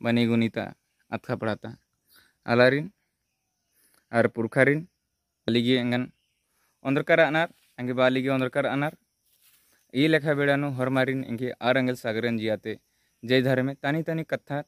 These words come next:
इंत घोका लगदन, और तिंगा लगदन, और फरिया लगदन, तानी को नीम भी, तांगे पहले जानो उसको बाद छानो, उसको बाद मानो अन्य कथा नु रही, आगु बुजुर्गेन, कुद्दर होले बेद्दर, अक्कर हले अक्कर और बुद्रो हले लिज्रो. ई निंग कत्था नंगे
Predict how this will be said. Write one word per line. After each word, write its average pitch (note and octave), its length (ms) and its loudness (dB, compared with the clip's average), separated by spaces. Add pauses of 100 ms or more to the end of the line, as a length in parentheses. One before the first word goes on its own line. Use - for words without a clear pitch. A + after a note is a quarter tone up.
(360)
इंत A2 180 -10
घोका A#2 320 -8
लगदन, D3+ 340 -8
और C3+ 80 -8
तिंगा A#2 340 -6
लगदन, C#3 280 -4
और C#3 80 -10 (100)
फरिया A2 220 -4
लगदन, C3 400 -4 (520)
तानी B2+ 180 -2
को B2 100 -8
नीम A#2+ 240 0
भी, B2 180 -2 (960)
तांगे C#3+ 200 2
पहले D3+ 420 2
जानो D3+ 340 4
उसको E3 200 -6
बाद E3 160 -2
छानो, E3 280 -4
उसको E3+ 180 -4
बाद D3+ 100 -2
मानो D#3+ 260 0
अन्य D#3+ 200 0
कथा E3 280 -4
नु E3 120 2
रही, D#3+ 220 2 (360)
आगु C#3+ 280 4
बुजुर्गेन, D#3+ 540 2 (360)
कुद्दर D#3+ 300 6
होले D#3 180 6
बेद्दर, D3+ 380 4 (420)
अक्कर D3+ 280 0
हले D3 180 2
अक्कर C#3+ 300 -2
और C#3 160 2
बुद्रो B2+ 320 -4
हले C3 180 -2
लिज्रो. A2+ 360 -4 (580)
ई C#3+ 100 0 (340)
निंग D#3 220 4
कत्था D#3 260 0
नंगे D3+ 340 0